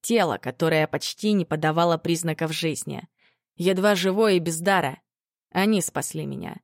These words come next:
Хотя и утверждают, что это сделали духи. Именно они предсказали моё появление здесь. «Предсказали?» — переспросила я. «Надо же.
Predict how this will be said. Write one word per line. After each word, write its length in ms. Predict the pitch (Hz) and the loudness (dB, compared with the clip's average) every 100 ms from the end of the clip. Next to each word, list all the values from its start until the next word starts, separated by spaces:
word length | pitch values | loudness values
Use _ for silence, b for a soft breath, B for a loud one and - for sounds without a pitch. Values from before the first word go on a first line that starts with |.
| _ _ _ _ | _ _ _ _
Хотя 340 | - 175 302 | -2 0 2
и 80 | 233 | 2
утверждают, 580 | 175 170 165 165 214 175 | 2 0 -2 2 2 2
что 160 | - 170 | 0 0
это 220 | 170 165 | 2 -2
сделали 400 | 160 170 165 165 | 0 2 4 2
духи. 480 | 170 - - - - _ _ _ | -2 -6 -8 -12 -14 _ _ _
Именно 460 | 190 190 190 196 - | 2 4 4 2 2
они 380 | 208 226 175 151 | 2 2 0 -2
предсказали 680 | - 160 - 160 175 185 | -6 -8 -2 0 2 2
моё 240 | 170 160 156 | 2 0 0
появление 640 | 160 160 160 165 170 160 | 2 2 2 2 2 0
здесь. 460 | - 165 - - - _ _ _ _ _ _ _ _ _ _ _ | -2 -4 -4 -10 -14 _ _ _ _ _ _ _ _ _ _ _
«Предсказали?» — 760 | 185 - - 180 185 233 254 254 _ _ _ _ _ | -4 -2 -2 0 0 0 -2 -10 _ _ _ _ _
переспросила 680 | 180 165 - 175 - 175 185 | 0 0 -2 -2 0 0 2
я. 260 | 175 147 - _ _ _ _ _ | 0 -4 -10 _ _ _ _ _
«Надо 280 | 202 208 220 | 2 2 2
же. 260 | 175 165 | -2 -6